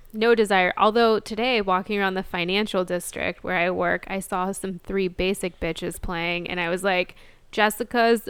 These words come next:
move. There's pumpkin spice latte around the corner. Please stop taking up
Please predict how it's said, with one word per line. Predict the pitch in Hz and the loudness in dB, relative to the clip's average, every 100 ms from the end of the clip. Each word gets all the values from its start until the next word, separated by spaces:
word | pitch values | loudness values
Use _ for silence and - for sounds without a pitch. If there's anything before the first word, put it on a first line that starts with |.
| - | -10
move. | 196 190 185 175 175 175 - | -6 -2 0 0 -2 -4 -4
There's | 196 185 185 - | -2 -2 -4 -8
pumpkin | - 208 240 240 | -6 -2 -2 -2
spice | - 240 247 233 | 2 4 4 4
latte | 202 190 - 208 196 | 4 4 2 2 4
around | 190 185 190 | 4 2 -2
the | |
corner. | - - 185 180 180 175 | -6 -4 -2 0 -2 -4
Please | - 208 190 190 | -8 -8 -6 -6
stop | - - - - | -4 -2 -2 -4
taking | 190 185 185 | -6 -6 -4
up | 165 | -4